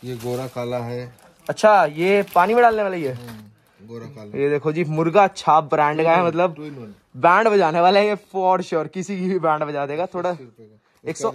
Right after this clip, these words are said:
Speaker 2: अस्सी रुपए?
Speaker 1: हाँ।
Speaker 2: ठीक है।
Speaker 1: पेस्ट है नाइंटी रुपीज।
Speaker 2: अच्छा, ये वो जो ग्रीस कहते हैं जिसे हम, सिल्वर वाली, नब्बे रुपए में। ये देख सकते हो कितनी
Speaker 1: सिल्वर,
Speaker 2: ट्यूब है इसमें?
Speaker 1: सिल्वर गोल्डन दोनों कलर हैं।
Speaker 2: कितनी ट्यूब्स हैं
Speaker 1: दस,
Speaker 2: इसमें?
Speaker 1: दस ट्यूब।
Speaker 2: दस ट्यूब्स हैं।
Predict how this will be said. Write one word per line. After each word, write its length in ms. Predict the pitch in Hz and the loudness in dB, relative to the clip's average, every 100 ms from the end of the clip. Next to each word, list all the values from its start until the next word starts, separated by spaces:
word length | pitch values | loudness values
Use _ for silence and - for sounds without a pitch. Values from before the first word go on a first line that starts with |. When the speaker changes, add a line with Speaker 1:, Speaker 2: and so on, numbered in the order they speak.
| 135 | -4
Speaker 2:
अस्सी 180 | 185 247 | -4 -6
रुपए? 160 | 190 | -6
Speaker 1:
हाँ। 480 | 127 _ 113 104 101 _ _ _ | -10 _ -20 -20 -20 _ _ _
Speaker 2:
ठीक 260 | - 131 135 | -12 -10 -10
है। 60 | 135 | -10
Speaker 1:
पेस्ट 360 | 139 143 - - | -8 -8 -12 -16
है 80 | 113 | -14
नाइंटी 340 | 120 120 120 | -14 -14 -16
रुपीज। 300 | 117 110 98 _ _ _ _ | -18 -20 -20 _ _ _ _
Speaker 2:
अच्छा, 160 | 180 185 | 0 2
ये 240 | 180 196 | 6 4
वो 380 | 175 180 180 131 131 | 4 2 2 0 -4
जो 120 | 151 | 0
ग्रीस 420 | 165 196 220 - | 2 2 0 0
कहते 260 | - 180 165 | 0 2 2
हैं 60 | |
जिसे 200 | 165 156 | 0 0
हम, 160 | 147 127 104 | -2 -2 -8
सिल्वर 360 | - 165 165 | -2 0 2
वाली, 220 | 160 151 139 | 2 0 -2
नब्बे 380 | 147 147 147 180 | -4 -6 -2 -2
रुपए 180 | 175 | -2
में। 120 | 170 180 | -4 -2
ये 80 | |
देख 160 | 170 156 | -2 -4
सकते 180 | 165 202 | -8 -6
हो 40 | |
कितनी 160 | 202 185 | -6 -6
Speaker 1:
सिल्वर, 100 | 226 | -4
Speaker 2:
ट्यूब 160 | 233 | 2
है 60 | 226 | 2
इसमें? 160 | 226 269 | 0 -10
Speaker 1:
सिल्वर 240 | 143 143 | -12 -16
गोल्डन 380 | 143 135 131 151 | -14 -16 -16 -16
दोनों 200 | 139 135 | -16 -16
कलर 140 | 123 110 | -16 -20
हैं। 180 | 101 101 _ | -20 -20 _
Speaker 2:
कितनी 180 | 185 214 | -8 -6
ट्यूब्स 200 | 214 208 | -6 -4
हैं 80 | 220 | -4
Speaker 1:
दस, 40 | |
Speaker 2:
इसमें? 140 | 202 - - | -6 -12 -14
Speaker 1:
दस 180 | 120 _ | -20 _
ट्यूब। 340 | 101 95 - 120 | -20 -20 -18 2
Speaker 2:
दस 240 | 190 202 | 2 2
ट्यूब्स 240 | 190 180 | 0 0
हैं। 100 | 147 | 0